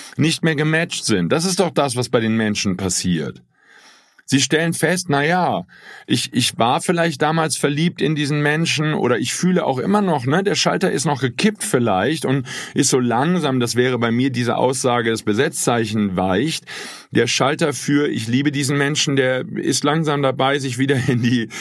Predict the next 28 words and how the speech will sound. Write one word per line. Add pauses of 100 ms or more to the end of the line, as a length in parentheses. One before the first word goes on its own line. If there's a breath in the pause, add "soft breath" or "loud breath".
(140 loud breath)
Off-Stellung
zu
bewegen. (840 loud breath)
Nur, (680 soft breath)
dann
wird
ja
überhaupt
erst
noch
mal
geguckt
vielleicht, (1300 soft breath)
sind
denn
überhaupt
Kriterien
gematcht,
die
für
mich
was
mit
liebevoller
Beziehung
zu
tun
haben?